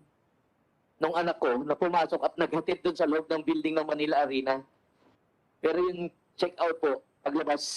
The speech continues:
wala po silang binigay na record sa amin. Ayun lang po ang nakakalungkot.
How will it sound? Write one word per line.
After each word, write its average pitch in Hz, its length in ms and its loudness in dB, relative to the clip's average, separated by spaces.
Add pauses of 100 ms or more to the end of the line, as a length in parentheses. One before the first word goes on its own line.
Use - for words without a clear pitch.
(120)
wala 139 240 2
po 143 160 -2
silang 139 240 0
binigay 139 240 2
na 135 160 0
record 131 240 -2
sa 120 160 2
amin. 127 240 -4 (1800)
Ayun 127 320 0
lang 151 160 0
po 165 160 0
ang 160 80 -2
nakakalungkot. 143 720 0